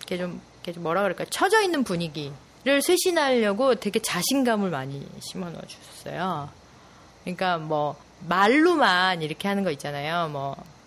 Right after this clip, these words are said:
"야, 우리가 잘하면 할 수 있어. 뭐, 어, 해보자." 이런 게 아니고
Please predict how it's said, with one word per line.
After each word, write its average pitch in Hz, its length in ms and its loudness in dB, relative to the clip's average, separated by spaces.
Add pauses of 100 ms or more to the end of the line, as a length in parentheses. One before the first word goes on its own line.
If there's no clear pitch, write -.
(120)
"야, 254 100 4
우리가 285 360 2
잘하면 285 440 0
할 311 220 2
수 - 160 0
있어. 330 680 4
뭐, - 140 -12 (160)
어, 320 260 4
해보자." 349 320 2
이런 254 260 4
게 320 80 2
아니고 180 640 2